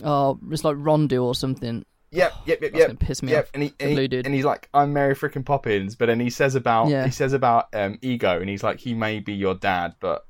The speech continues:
Speaker 2: I'm your father. Like, he ain't your father," or something like that. And he's like, "Yes."
Speaker 1: No, it's like, uh, "He might be your father, but he ain't your daddy," or
Speaker 2: That's
Speaker 1: something.
Speaker 2: the one, and I got a bit upset. Like, I got emotional about it. I have daddy
Speaker 1: Yeah,
Speaker 2: issues,
Speaker 1: and then at his
Speaker 2: so
Speaker 1: funeral, they play the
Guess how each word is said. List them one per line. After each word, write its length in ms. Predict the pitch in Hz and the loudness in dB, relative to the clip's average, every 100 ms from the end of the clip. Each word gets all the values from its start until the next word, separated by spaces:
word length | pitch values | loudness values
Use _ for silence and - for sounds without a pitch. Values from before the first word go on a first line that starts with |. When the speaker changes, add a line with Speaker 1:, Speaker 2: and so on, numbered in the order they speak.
| - | -8
Speaker 2:
I'm 180 | 95 92 | -6 -6
your 100 | 90 | -8
father. 500 | 92 90 87 90 - - | -6 -6 -4 -6 -8 -6
Like, 260 | 92 90 - | -4 -4 -8
he 180 | - 107 | -12 -6
ain't 140 | 92 | -6
your 100 | 95 | -6
father," 400 | 98 90 87 87 - | -6 -2 -2 -2 -6
or 60 | - | -6
something 160 | 101 | -2
like 100 | 98 | 0
that. 180 | 85 85 | 0 -2
And 80 | 90 | -4
he's 80 | - | -10
like, 140 | - | -10
"Yes." 160 | - 156 | 0 4
Speaker 1:
No, 60 | 165 | 4
it's 100 | 160 | 6
like, 200 | 156 120 | 6 10
uh, 220 | 151 139 | 10 10
"He 80 | 156 | 8
might 200 | 156 156 | 6 6
be 80 | 151 | 6
your 140 | 147 | 4
father, 560 | 139 143 139 123 127 127 | 6 6 6 6 4 2
but 320 | 127 123 - _ _ _ _ | 4 2 2 _ _ _ _
he 160 | 147 143 | -2 0
ain't 200 | 131 127 | 0 0
your 120 | 131 | 0
daddy," 460 | 135 135 131 135 139 | 4 2 4 0 2
or 40 | |
Speaker 2:
That's 140 | 123 - | 2 2
Speaker 1:
something. 220 | 143 110 | 2 4
Speaker 2:
the 60 | |
one, 220 | 101 95 95 | 4 2 0
and 140 | 107 | 4
I 180 | 117 120 | 8 8
got 160 | 110 - | 6 -2
a 40 | - | -4
bit 140 | - | -2
upset. 460 | - - - 80 73 | -2 -2 -6 -6 -4
Like, 200 | 85 87 | -4 0
I 120 | 95 | 0
got 200 | 110 - | 0 -8
emotional 460 | 80 92 82 - 85 | -12 -12 -14 -14 -14
about 200 | - 85 | -8 -8
it. 100 | 92 - | -6 -2
I 120 | 107 | -2
have 160 | 85 - | -2 -10
daddy 220 | - 151 | -8 -2
Speaker 1:
Yeah, 260 | 147 143 | 2 2
Speaker 2:
issues, 120 | 135 131 | 2 0
Speaker 1:
and 120 | 143 | 0
then 140 | 143 | 0
at 60 | 139 | 0
his 80 | 135 | -2
Speaker 2:
so 60 | |
Speaker 1:
funeral, 340 | 92 143 135 123 | -2 0 0 0
they 120 | 123 | -2
play 220 | - 127 | 0 0
the 180 | 120 123 | 0 -2